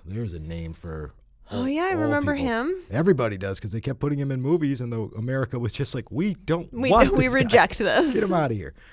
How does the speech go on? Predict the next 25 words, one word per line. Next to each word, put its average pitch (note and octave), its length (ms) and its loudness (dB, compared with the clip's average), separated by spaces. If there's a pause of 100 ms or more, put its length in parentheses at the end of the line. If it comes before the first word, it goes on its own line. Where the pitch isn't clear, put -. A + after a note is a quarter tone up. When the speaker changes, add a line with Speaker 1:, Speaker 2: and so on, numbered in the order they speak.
(240)
Speaker 1:
Uh, D#3+ 340 4
so E3 200 0
it's D#3 80 0
called F#3+ 180 0
Side D3+ 400 2
Out. F2 380 -6
Have A#2+ 140 -4
you C#3 100 0
ever C#3+ 140 -2
seen D3+ 480 -6
this D3 240 -4
Speaker 2:
No, E3+ 320 4
Speaker 1:
movie? D3+ 120 -2
Speaker 2:
definitely F#3 460 -6
not. A#2+ 440 -6
Speaker 1:
So, F#3+ 600 2 (680)
uh, C#3+ 240 -2
C. F#3 180 -4
Thomas E3+ 280 0
Howell D#3+ 220 4
plays D#3+ 420 0
a C3 160 -2
Midwestern D#3 600 -2
law C3 220 -2
student, E2+ 500 -8